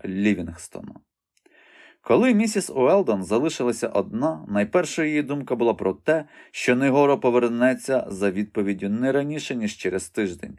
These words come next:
Отже, є час подумати і прийняти рішення. На совість Негоро покладатися не можна, однак тут мова йшла про його вигоди.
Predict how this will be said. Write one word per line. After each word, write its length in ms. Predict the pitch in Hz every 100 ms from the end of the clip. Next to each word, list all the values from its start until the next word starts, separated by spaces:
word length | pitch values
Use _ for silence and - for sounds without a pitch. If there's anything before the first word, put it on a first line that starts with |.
| -
Отже, 480 | 175 160 127 127 - - _
є 300 | 107 104 185
час 340 | 175 151 151 -
подумати 480 | 120 104 127 120
і 100 | -
прийняти 500 | 90 101 98 101 98
рішення. 440 | 98 92 - - - _ _
На 200 | 95 101
совість 420 | - 127 117 107
Негоро 460 | 113 113 123 127 104 - _
покладатися 680 | 127 123 135 135 131 120 127
не 160 | 131
можна, 460 | 131 139 123 107 -
однак 400 | 95 101 101 -
тут 300 | - 113 110
мова 280 | 101 107 98
йшла 380 | 95 - 95 90
про 200 | - 95
його 340 | 92 98 -
вигоди. 520 | 92 127 101 87 -